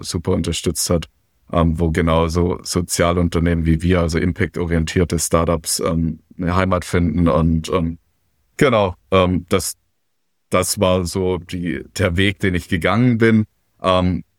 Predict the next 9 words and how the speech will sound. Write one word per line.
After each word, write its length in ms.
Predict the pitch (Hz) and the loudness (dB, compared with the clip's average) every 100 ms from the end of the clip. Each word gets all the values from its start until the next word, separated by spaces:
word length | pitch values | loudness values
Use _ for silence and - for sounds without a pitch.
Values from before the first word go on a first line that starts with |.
| _ _ _ _ _ - | _ _ _ _ _ -2
war 180 | 95 | -2
das 140 | 101 90 | 0 0
immer 200 | 104 98 | 2 2
so 120 | 92 | 2
vorgezeichnet? 800 | - 107 123 110 107 104 101 95 | 2 2 2 0 0 0 0 -2
Weiß 240 | 95 113 113 | 0 0 -2
ich 120 | 110 | -2
nicht. 280 | 110 104 - | -2 -2 -6
Also, 300 | 90 92 | -6 -6